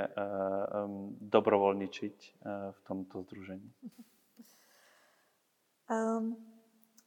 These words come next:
Speaker 2: cítim veľkú potrebu v tom, aby, aby ľudia naozaj neboli sami, aby mali, m, viacej možností, ehm, kde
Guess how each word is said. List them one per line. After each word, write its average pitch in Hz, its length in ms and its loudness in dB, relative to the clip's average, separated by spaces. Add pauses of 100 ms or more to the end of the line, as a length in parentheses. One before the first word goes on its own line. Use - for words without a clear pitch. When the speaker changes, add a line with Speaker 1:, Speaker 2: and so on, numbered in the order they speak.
(480)
Speaker 2:
cítim 262 320 0
veľkú 233 240 6
potrebu 214 720 -4 (120)
v - 320 -6
tom, 208 320 -2 (320)
aby, 208 640 -6 (1400)
aby 202 240 -8
ľudia 214 480 -2
naozaj 208 480 -2 (240)
neboli 202 480 -4
sami, 202 480 -4
aby 202 240 -2
mali, 208 480 0 (400)
m, 226 320 -2
viacej 233 480 4
možností, 240 800 0
ehm, 208 1300 -4 (160)
kde 214 400 0